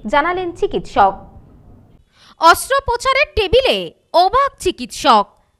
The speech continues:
কারণ প্রসূতির অস্ত্রোপচারের সময় চিকিৎসক দেখলেন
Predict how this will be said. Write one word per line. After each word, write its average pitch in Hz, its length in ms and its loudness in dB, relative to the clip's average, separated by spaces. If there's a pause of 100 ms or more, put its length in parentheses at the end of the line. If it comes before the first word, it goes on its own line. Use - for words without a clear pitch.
(220)
কারণ 208 460 -6 (320)
প্রসূতির 453 500 -2 (100)
অস্ত্রোপচারের 494 880 -2
সময় 381 560 -2 (300)
চিকিৎসক 320 480 -4 (120)
দেখলেন 294 540 -6